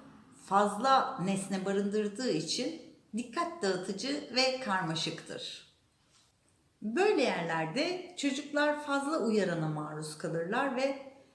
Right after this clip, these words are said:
"Bunu da isterim, şunu da alalım." diyerek aslında kaybettikleri kontrollerini yeniden ele geçirmeye çalışırlar. Böyle karmaşık ortamlarda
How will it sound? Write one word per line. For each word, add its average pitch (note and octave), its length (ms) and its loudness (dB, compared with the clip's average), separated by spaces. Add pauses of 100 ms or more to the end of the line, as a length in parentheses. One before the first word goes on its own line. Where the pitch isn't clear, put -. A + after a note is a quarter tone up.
(120)
"Bunu C#4+ 280 0
da C#4 60 6
isterim, G#3 680 0 (160)
şunu D#4+ 380 -2
da C#4+ 180 0
alalım." D#3 680 0
diyerek A#3 580 0 (280)
aslında B3 880 0
kaybettikleri G3 880 -2
kontrollerini F#3+ 1120 -2 (100)
yeniden G#3+ 640 0
ele F3 120 -2
geçirmeye - 640 -4
çalışırlar. - 920 -8 (1300)
Böyle F#4 560 2
karmaşık D#4+ 540 2
ortamlarda E3+ 880 2